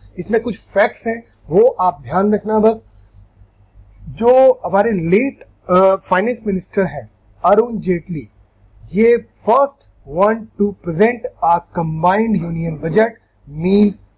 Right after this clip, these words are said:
general budget plus railway budget। The then finance minister, लेट श्री अरुण जेटली जी ने इसको सबसे पहले कंबाइंड रूप में पेश किया था इंडिया में। अच्छा, दूसरा, ये जो ब्रिटिश एरा की प्रैक्टिस थी,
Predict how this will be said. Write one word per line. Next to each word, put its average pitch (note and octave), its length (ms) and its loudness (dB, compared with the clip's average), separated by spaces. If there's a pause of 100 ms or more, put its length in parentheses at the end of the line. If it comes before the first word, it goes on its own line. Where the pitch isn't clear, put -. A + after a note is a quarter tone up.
(180)
general G#3 400 2
budget E3+ 420 -2 (160)
plus C#3+ 180 -10 (260)
railway A2+ 340 -12
budget। G2 320 -20 (1500)
The F3 100 0
then A3 300 0
finance G3+ 400 -2
minister, F3+ 420 -6 (140)
लेट E3 240 -6
श्री D#3 320 -8 (360)
अरुण G#3+ 220 0
जेटली F3 300 -2
जी C#3 180 -18
ने D#3+ 180 -12 (120)
इसको A3 400 -8
सबसे A3+ 640 -6
पहले F3+ 480 -2 (540)
कंबाइंड G3 520 0
रूप E3+ 360 -8
में A#3+ 240 0 (160)
पेश F#3 280 0
किया E3+ 220 -6
था A3+ 260 -12 (120)
इंडिया A#2 300 -20
में। G2 120 -20 (760)
अच्छा, - 140 -12
दूसरा, G#3 520 2 (600)
ये F3+ 160 -2
जो C4+ 160 -2
ब्रिटिश F#3+ 440 -2
एरा A3 180 0
की B3 160 -8
प्रैक्टिस A3 520 -8
थी, E3 280 -14